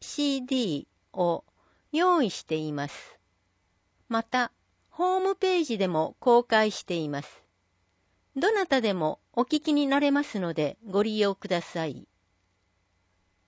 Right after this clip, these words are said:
広報岩倉は毎月一回一日発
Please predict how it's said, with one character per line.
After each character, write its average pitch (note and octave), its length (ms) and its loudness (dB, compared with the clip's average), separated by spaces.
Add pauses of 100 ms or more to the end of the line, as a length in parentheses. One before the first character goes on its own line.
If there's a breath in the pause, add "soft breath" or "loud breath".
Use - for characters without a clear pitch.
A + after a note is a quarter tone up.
広 G#4+ 320 6
報 A#3+ 280 4
岩 A#3+ 260 0
倉 G#3+ 360 -2
は F#3 260 -4 (420)
毎 F#4+ 240 2
月 F4 460 -2
一 A#3+ 80 -6 (100)
回 F#3+ 400 -2 (220)
一 E4 340 0
日 D4+ 260 -2
発 G#3 240 -4